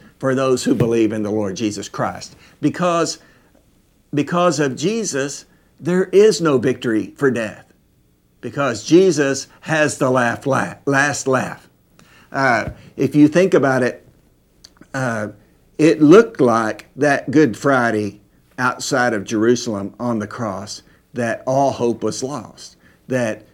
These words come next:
that Jesus was dead and that the story was coming to an end right there. But what happened was that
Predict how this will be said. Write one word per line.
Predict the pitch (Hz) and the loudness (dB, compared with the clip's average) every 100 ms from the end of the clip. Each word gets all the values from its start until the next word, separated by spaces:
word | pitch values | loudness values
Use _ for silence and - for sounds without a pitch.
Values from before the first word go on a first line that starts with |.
| _ _ | _ _
that | - 113 110 | -12 -10 -10
Jesus | 120 151 156 135 113 | 0 4 4 2 -2
was | 107 107 101 | -2 -2 -2
dead | 101 139 139 135 139 - _ _ - | -4 -4 -4 -6 -8 -14 _ _ -8
and | 123 123 | -2 -2
that | 113 107 | -2 -4
the | 107 | -8
story | - - 147 135 107 | -6 0 0 0 0
was | 107 | -2
coming | - 127 107 104 | -4 -4 -4 -4
to | - 104 | -2 -2
an | 98 | -2
end | 98 87 80 | -6 -8 -10
right | 95 95 - | -8 -8 -8
there. | 180 85 - - - _ _ - | -10 -10 -14 -20 -20 _ _ -8
But | 185 185 139 - _ - | -2 -2 -2 -8 _ -4
what | 139 135 | -2 -2
happened | 180 180 175 120 107 - - | -4 -8 -6 -6 -8 -14 -8
was | 117 113 | -6 -2
that | 127 110 | -2 -2